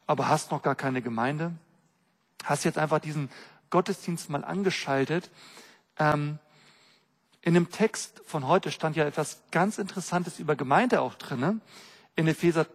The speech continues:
drei, neun und zehn. Ich lese das noch mal kurz vor. „Bisher war dieser Plan ein in Gott selbst verborgenes Geheimnis. Doch jetzt sollen die Mächte und Gewalten in der unsichtbaren Welt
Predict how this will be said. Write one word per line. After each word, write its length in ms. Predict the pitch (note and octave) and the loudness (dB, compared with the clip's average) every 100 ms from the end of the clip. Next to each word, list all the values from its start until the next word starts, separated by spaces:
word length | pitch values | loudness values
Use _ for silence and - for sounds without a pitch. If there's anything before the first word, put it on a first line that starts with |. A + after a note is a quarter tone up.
| - | -16
drei, 480 | - F3 F3+ F3 - - _ - | -4 2 4 2 -2 -20 _ -8
neun 260 | D3+ D#3+ | 0 2
und 160 | D#3+ D3+ | 2 -2
zehn. 560 | - - E3 D#3+ F#3+ - _ - | -8 0 0 2 -2 -6 _ -12
Ich 120 | B2+ | -4
lese 180 | F3+ A3+ | -2 -2
das 100 | F#3+ | -4
noch 80 | |
mal 60 | F3 | -4
kurz 240 | - D#3+ | -4 -8
vor. 340 | - A3 D3 G2+ - - - - - _ _ | -6 -2 -2 -4 -18 -20 -20 -20 -20 _ _
„Bisher 360 | - G#3 G3 D#3 | 2 2 4 4
war 120 | C#3+ | 4
dieser 220 | D#3 D3+ | 2 0
Plan 440 | D3 - C#3+ D#3+ F3 | 0 0 2 2 2
ein 220 | D3 D3 | -2 -4
in 180 | D3 C3+ - | -4 -8 -2
Gott 300 | E3+ F#3 - | 0 0 -4
selbst 340 | - D#3+ - | -4 -4 -4
verborgenes 560 | - C#3 C#3+ C#3 C3+ - | -10 -2 -2 -2 -6 -6
Geheimnis. 600 | C3 A2 A#2+ A2 A2 - _ _ _ _ | -6 -4 -4 -4 -8 -14 _ _ _ _
Doch 180 | - - | -8 -6
jetzt 480 | A#2 E3 - - - _ _ _ | 0 0 0 -6 -12 _ _ _
sollen 360 | - D#3 D3+ | 0 4 4
die 100 | C3+ | 2
Mächte 460 | C3 C3 F#3+ - D#3+ | 0 2 0 0 -4
und 160 | D#3 D3 | -4 -4
Gewalten 420 | B2 C3 D#3+ C#3 | 2 4 4 2
in 80 | B2+ | -4
der 140 | C#3 | -2
unsichtbaren 640 | D#3+ F3+ F#3 - D#3 D3 B2+ | 0 0 0 2 2 4 4
Welt 260 | C#3+ D#3 | 4 4